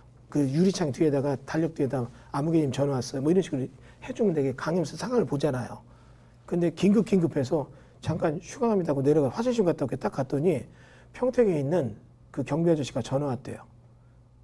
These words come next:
빨리 받아보래. 큰일 났대요. 딱 받아보니까 딱 한마디 해요. "대표님, 여기 비 와요."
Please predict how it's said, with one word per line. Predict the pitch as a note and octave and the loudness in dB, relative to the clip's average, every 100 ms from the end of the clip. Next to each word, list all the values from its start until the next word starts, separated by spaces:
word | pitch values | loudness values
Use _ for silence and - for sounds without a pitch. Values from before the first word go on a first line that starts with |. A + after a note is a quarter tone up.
| - | 0
빨리 | C4 | 2
받아보래. | E3+ C3 C#3 A#2 | 4 2 0 -2
큰일 | - B3 | 0 0
났대요. | D3+ - - - - - | 0 -4 -12 -14 -20 -4
딱 | - B3+ | 2 2
받아보니까 | - F3 E3+ D3 | 2 2 2 0
딱 | D3 A3+ | -4 -2
한마디 | G#3+ A#3 D#3 | 0 2 2
해요. | A#2 G#2+ - _ - _ _ _ - - | -2 -6 -14 _ -20 _ _ _ -20 -6
"대표님, | - A#3+ C4+ B3+ C4 F3 | 0 2 2 4 4 4
여기 | G#3 G3 | 4 4
비 | - F3+ | 2 2
와요." | F#3+ D#3 A#2 | 2 0 -4